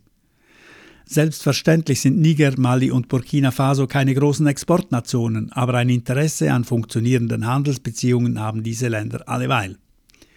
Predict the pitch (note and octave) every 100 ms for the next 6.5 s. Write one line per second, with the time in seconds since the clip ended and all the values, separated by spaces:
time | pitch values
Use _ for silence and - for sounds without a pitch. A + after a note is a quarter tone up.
0 | _ _ _ _ _ _ _ _ _ _
1 | - F3+ G3+ - F#3+ E3+ D#3+ D#3 G3+ G3+
2 | - B2 A2+ A#2+ A#2+ C3+ D#3 D3+ C#3+ C#3+
3 | D3 C#3+ D3+ C#3+ D3+ D3+ D#3+ D#3 D3 -
4 | E3+ F#3 A2+ G2 - A#2+ A#2 A#2 A#2+ A#2
5 | A#2+ B2 B2 C3 C3 - C3+ C#3 C#3 -
6 | B2+ C3+ D#3+ -